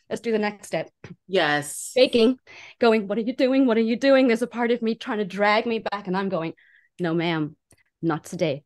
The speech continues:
Speaker 1: Carpe
Speaker 2: Yeah.
Speaker 1: diem. She's gone. She's gone. My life is open and available to me if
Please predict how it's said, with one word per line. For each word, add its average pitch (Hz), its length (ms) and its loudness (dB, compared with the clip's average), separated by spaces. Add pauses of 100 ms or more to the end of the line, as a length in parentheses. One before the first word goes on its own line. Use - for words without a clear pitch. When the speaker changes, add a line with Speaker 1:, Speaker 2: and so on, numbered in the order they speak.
Speaker 1:
Carpe 196 360 0
Speaker 2:
Yeah. 214 240 2 (400)
Speaker 1:
diem. 180 420 -4 (320)
She's 240 320 -4
gone. 214 560 -4 (360)
She's - 340 -6
gone. 240 500 0 (960)
My 180 320 0
life 175 260 -2
is 156 220 -12
open 180 240 -4
and 160 80 0
available 156 440 -6
to - 140 -18
me 127 200 -12 (500)
if 202 260 -4